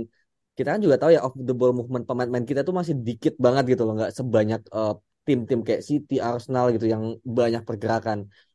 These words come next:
Kita masih minim. Itu juga yang bikin Sancho mungkin jadi ngedelay karena bingung, ini nggak ada yang lari anjir gitu loh. Sedangkan Sancho ini bukanlah tipe pemain yang bisa selalu, em, beating man one on one kayak Garnacho gitu loh yang direct. Jadi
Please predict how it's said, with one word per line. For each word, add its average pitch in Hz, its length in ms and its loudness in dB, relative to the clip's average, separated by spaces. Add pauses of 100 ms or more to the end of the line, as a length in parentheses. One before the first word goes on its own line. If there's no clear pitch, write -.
Kita 165 180 0
masih 175 160 2
minim. 151 400 6 (320)
Itu 127 220 -4
juga 175 260 4
yang 180 80 4
bikin 143 240 -2
Sancho 131 300 -4
mungkin 190 240 -2
jadi 170 100 4
ngedelay 160 460 2
karena 220 180 -2
bingung, 208 240 -2
ini 254 160 -4
nggak 214 140 2
ada 147 80 0
yang 156 80 0
lari 240 320 0
anjir 196 260 -2
gitu 151 240 -2
loh. 123 140 -2 (420)
Sedangkan 156 640 -4
Sancho 175 240 0
ini 226 160 -2
bukanlah 156 380 -4
tipe 165 180 -2
pemain 151 320 -4
yang 196 160 -2
bisa 160 320 -2
selalu, 151 560 0 (300)
em, 127 500 -6
beating 160 600 0 (100)
man 143 540 -2
one 127 180 -4
on 151 160 -2
one 151 240 2
kayak 143 160 2
Garnacho 156 560 2
gitu 127 240 -2
loh 120 80 -2
yang 120 160 -6
direct. 135 460 -4 (420)
Jadi 185 320 -2